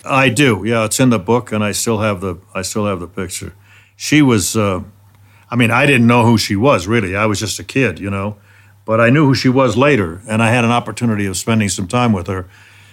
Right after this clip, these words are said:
uh, when, when I started getting in the picture business. And she was, she was a very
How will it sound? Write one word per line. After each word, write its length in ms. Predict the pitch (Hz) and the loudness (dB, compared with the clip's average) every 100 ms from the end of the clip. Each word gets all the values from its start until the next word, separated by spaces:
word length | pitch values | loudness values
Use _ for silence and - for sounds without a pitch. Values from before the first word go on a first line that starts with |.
| _ | _
uh, 220 | 107 104 | -2 -2
when, 400 | - 101 110 107 104 - - | -2 -2 0 0 -4 -12 -10
when 240 | 104 107 | -2 0
I 140 | 110 101 | 2 2
started 340 | - 110 98 | 2 2 2
getting 220 | 110 107 | 2 2
in 100 | 104 | 0
the 60 | 87 | -2
picture 340 | 123 123 107 | -4 -2 -2
business. 400 | 90 85 80 - | -2 -4 -6 -6
And 100 | 104 | -6
she 200 | - 131 | -2 0
was, 360 | 123 104 - - _ - - _ _ | 0 0 -4 -10 _ -20 -20 _ _
she 220 | - 143 | -2 2
was 240 | 147 - | 2 2
a 80 | 120 | 2
very 600 | 107 123 127 120 117 95 | 2 2 4 4 2 0